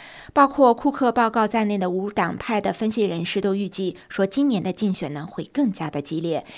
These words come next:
因为在包括总统选举的竞选中，选民投票率是历来比较高的，因此有一些人预计今年的竞争就会十分的激烈，参与的人数呢可能会更多。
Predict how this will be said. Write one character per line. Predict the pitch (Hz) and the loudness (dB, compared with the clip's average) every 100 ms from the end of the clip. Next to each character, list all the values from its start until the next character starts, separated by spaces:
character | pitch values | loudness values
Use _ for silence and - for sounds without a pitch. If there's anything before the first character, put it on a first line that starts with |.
| - | -6
因 | 294 311 | 2 6
为 | 254 262 - - | 6 6 0 2
在 | 240 214 | 4 6
包 | 208 254 | 4 2
括 | 269 233 | 4 0
总 | 202 190 | 0 -2
统 | 220 180 | -2 -4
选 | 175 175 190 | -4 -2 -2
举 | 202 | 0
的 | 170 | -2
竞 | 180 220 | 0 0
选 | 220 165 | 0 -2
中， | 160 214 240 - | 0 0 0 -4
选 | - - 190 | -2 2 2
民 | 170 185 220 | 0 -4 -6
投 | - 196 | -4 -4
票 | 202 311 262 | -2 -4 0
率 | 320 - | 0 0
是 | - - 160 - _ | -6 -4 -4 -4 _
历 | 240 208 | -2 -2
来 | 175 156 | -2 -6
比 | 165 | -8
较 | - 151 | -8 -8
高 | - 196 220 | -4 -2 0
的， | 196 - - | 0 -4 -4
因 | 226 | -2
此 | 233 196 | 0 0
有 | 180 156 | 0 0
一 | |
些 | 165 170 | -2 -2
人 | 175 151 160 | -2 -2 -4
预 | 190 | -4
计 | - 185 156 - - | -4 -4 -4 -8 -6
今 | 285 | 0
年 | 262 185 | 2 2
的 | 180 | 0
竞 | - 180 | -2 -4
争 | 180 202 | -2 -4
就 | - 147 | -4 -8
会 | 156 | -6
十 | - 139 | -6 -6
分 | - 208 | -2 0
的 | 208 | 0
激 | 196 190 | -2 0
烈， | 180 - - - | 0 0 -10 -10
参 | - 311 | -2 0
与 | 254 | 2
的 | 196 | 2
人 | 175 165 | 0 -2
数 | 196 269 | -2 0
呢 | 202 - | 0 -4
可 | - - | -10 -8
能 | - | -10
会 | 190 214 | -8 -8
更 | - - | -6 -8
多。 | - 147 98 | -4 -4 -4